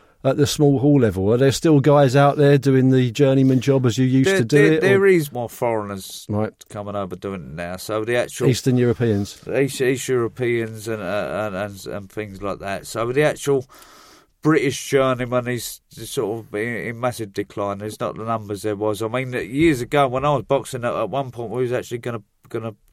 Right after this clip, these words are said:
Speaker 2: do a, a journeyman prize fighter,
Speaker 1: Yeah, that would have been
Speaker 2: which
Speaker 1: great.
Speaker 2: I think Matchroom was actually interested in.
Speaker 1: Mm.
Speaker 2: The ones that turned it down was Sky Sports.
Speaker 1: Right.
Speaker 2: Um, which I think would have been the best show they put on.
Speaker 1: Mm.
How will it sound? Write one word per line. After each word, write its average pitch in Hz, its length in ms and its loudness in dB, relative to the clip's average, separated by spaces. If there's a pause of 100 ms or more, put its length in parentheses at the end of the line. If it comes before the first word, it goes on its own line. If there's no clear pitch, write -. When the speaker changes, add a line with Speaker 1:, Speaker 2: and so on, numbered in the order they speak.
(120)
Speaker 2:
do 113 200 -2
a, 107 340 -2
a 101 60 -6
journeyman 113 480 -4
prize 127 300 -4
fighter, 90 440 -8
Speaker 1:
Yeah, 101 120 -4
that 95 100 -4
would 107 80 0
have 92 60 -2
been 101 100 2
Speaker 2:
which 120 120 2
Speaker 1:
great. 117 120 2
Speaker 2:
I 123 80 0
think 143 240 -2
Matchroom 131 500 -2
was 127 120 -6
actually 127 360 -4
interested 107 500 -8
in. 104 160 -8
Speaker 1:
Mm. 101 340 -8 (280)
Speaker 2:
The 113 80 -8
ones 127 300 0
that - 160 -6
turned 127 260 -4
it 104 80 -12
down 123 280 -2
was 107 120 -8
Sky 117 280 -6
Sports. - 560 -12
Speaker 1:
Right. 87 200 -6 (400)
Speaker 2:
Um, 104 380 -8
which 113 180 -6
I 120 120 0
think 107 340 -8
would 117 100 -4
have 107 100 -8
been 107 120 -8
the 104 40 -10
best 110 220 -6
show 107 180 -6
they 101 160 -8
put 107 220 -12
on. 113 200 -12
Speaker 1:
Mm. 95 300 -4